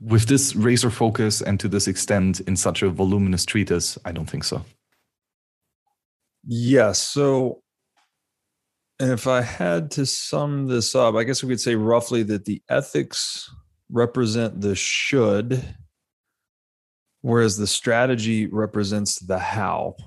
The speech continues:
Speaker 2: Is that approximately correct?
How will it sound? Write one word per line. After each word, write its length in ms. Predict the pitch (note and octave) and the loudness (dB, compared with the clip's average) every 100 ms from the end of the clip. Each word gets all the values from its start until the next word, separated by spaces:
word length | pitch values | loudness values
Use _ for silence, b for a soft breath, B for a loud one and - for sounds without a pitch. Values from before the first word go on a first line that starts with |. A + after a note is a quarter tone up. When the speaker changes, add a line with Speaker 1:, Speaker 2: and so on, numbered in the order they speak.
| _ _ _ _ _ _ _ - | _ _ _ _ _ _ _ -6
Speaker 2:
Is 100 | G#2 | -2
that 260 | B2+ C#3 - | 0 0 -2
approximately 720 | - - B2 A#2+ C3+ B2+ B2 | -6 -4 -2 -4 -6 -6 -8
correct? 400 | - B2+ B2 _ | -6 -8 -8 _